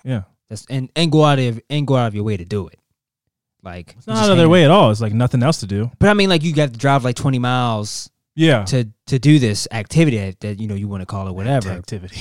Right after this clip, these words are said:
Speaker 2: But it's, that's, it sounds crazy though.
Speaker 1: That's
Speaker 2: Like,
Speaker 1: absolutely insane.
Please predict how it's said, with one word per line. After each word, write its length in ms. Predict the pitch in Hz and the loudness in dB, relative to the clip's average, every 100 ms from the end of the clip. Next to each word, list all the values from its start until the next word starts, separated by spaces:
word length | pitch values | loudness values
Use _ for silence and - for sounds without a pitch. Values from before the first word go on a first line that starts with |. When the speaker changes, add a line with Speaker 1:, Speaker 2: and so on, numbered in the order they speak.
| - | -4
Speaker 2:
But 100 | 147 | -2
it's, 80 | 160 | -2
that's, 180 | 180 185 | -4 -4
it 80 | 170 | -6
sounds 340 | 220 220 202 | -4 -4 -6
crazy 460 | - 269 320 247 139 | -8 -4 -2 0 -2
though. 60 | |
Speaker 1:
That's 60 | 120 | -2
Speaker 2:
Like, 120 | 117 | -6
Speaker 1:
absolutely 280 | 110 87 82 | -8 -12 -16
insane. 320 | 82 - 80 | -16 -18 -18